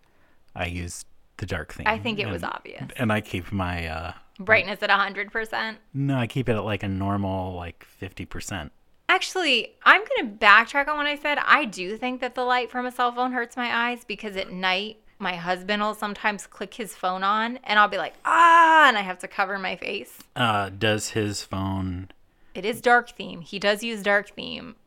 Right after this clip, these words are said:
Speaker 2: at, like, a thousand percent brightness is what it feels like.
Speaker 1: Which, <laughs> that's, that's,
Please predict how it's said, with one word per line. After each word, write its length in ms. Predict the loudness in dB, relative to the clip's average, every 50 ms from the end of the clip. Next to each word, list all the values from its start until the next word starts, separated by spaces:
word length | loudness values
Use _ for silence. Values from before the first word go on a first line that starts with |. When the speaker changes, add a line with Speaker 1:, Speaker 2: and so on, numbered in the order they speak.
| _ -8
Speaker 2:
at, 180 | -6 -6 -4 -2
like, 320 | -2 -4 -4 -4 -8 -12 -12 -12
a 60 | -12
thousand 600 | -2 4 6 8 8 8 6 2 -2 -8 -10 -10
percent 360 | -12 -14 -14 -12 -14 -14 -12
brightness 540 | -10 -8 -8 -8 -8 -12 -14 -18 -18 -16 -16
is 100 | -14 -12 -10
what 120 | -10 -10
it 100 | -10 -12
feels 300 | -12 -12 -12 -12 -12 -14 -14
like. 360 | -14 -14 -16 -18 _ -20 -20 -20 _ _ -16 -12
Speaker 1:
Which, 340 | -10 -8 -8 -8 -10 -10 -8 -6 -6
<laughs> 120 | -4 0 0
that's, 540 | 0 0 0 -2 -2 0 0 0 -2 -8 -12 -10
that's, 160 | -10 -10 -10